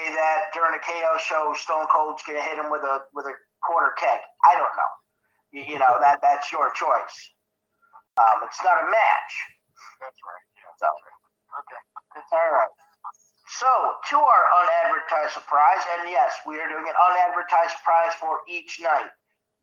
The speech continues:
Speaker 1: But if you say your unadvertised surprise is Cody Rhodes shows up night one and Seth Rollins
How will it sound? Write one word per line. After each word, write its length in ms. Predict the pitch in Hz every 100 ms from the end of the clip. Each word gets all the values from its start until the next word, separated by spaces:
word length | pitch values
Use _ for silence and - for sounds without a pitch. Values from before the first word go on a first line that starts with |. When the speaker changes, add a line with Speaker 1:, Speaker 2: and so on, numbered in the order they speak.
| _ -
Speaker 1:
But 480 | - - 240 196 - 165 156
if 40 | -
you 160 | 170 226 - - -
say 240 | 220 202
your 160 | 196 190
unadvertised 840 | 160 190 180 180 180 170 175 160 -
surprise 480 | - 190 175 156 151 - 160 156
is 80 | 147 - _ _ -
Cody 340 | - 190 185 175
Rhodes 320 | 185 196 - -
shows 320 | 180 175 175
up 160 | 160 156
night 260 | 165 160 196
one 480 | 220 202 160 170 180 _ _ _ _ _ -
and 480 | 160 151 143 147 139 - _ _ -
Seth 300 | - 180 -
Rollins 460 | 185 180 175 160